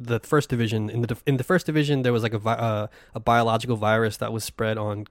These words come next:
on currency, on cash, on Black Friday. That virus spread. Manhattan, or the island of Manhattan, was the first one to, like, experience it, and they locked it down as, like, a demilitarized zone. And then, you know,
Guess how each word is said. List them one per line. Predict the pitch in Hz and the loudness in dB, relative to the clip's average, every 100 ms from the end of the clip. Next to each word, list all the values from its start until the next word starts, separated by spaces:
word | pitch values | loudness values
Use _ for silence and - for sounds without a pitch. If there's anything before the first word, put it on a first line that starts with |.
| - | -8
on | 107 104 | -8 -6
currency, | - 151 135 - | 2 2 2 -2
on | 104 | -6
cash, | - 127 120 104 - - - - - | -2 -2 -2 -6 -10 -14 -20 -20 -10
on | 107 | -2
Black | 110 107 | -2 0
Friday. | - 139 135 127 120 | 2 2 4 2 0
That | 113 | 0
virus | 113 110 110 | 0 -2 -2
spread. | - - 147 135 123 - - - - | -8 -4 0 0 -2 -8 -20 -20 -4
Manhattan, | 123 127 123 120 120 117 - | -2 0 0 0 -4 -6 -4
or | 117 | -2
the | 113 113 | 0 0
island | 120 117 | 0 0
of | 117 | -2
Manhattan, | 113 120 110 113 | -2 -4 -4 -6
was | 107 | -6
the | 117 | -2
first | 117 113 | -2 -2
one | 120 117 | -2 -4
to, | 110 | -4
like, | 110 107 | -6 -8
experience | - 151 147 131 | -2 0 0 0
it, | 151 | -2
and | 120 | -2
they | |
locked | 113 113 117 | 0 0 0
it | 117 | -6
down | 113 117 110 | -2 -2 -2
as, | 107 | -4
like, | 107 | -8
a | 107 | -6
demilitarized | 110 113 117 120 120 120 | -4 -4 -4 -4 -4 -2
zone. | 120 117 113 - - - _ _ _ | 0 0 -2 -6 -16 -20 _ _ _
And | 123 123 | 0 2
then, | 120 120 117 117 117 | 2 2 0 -2 -2
you | 120 | -2
know, | 110 104 | -2 -2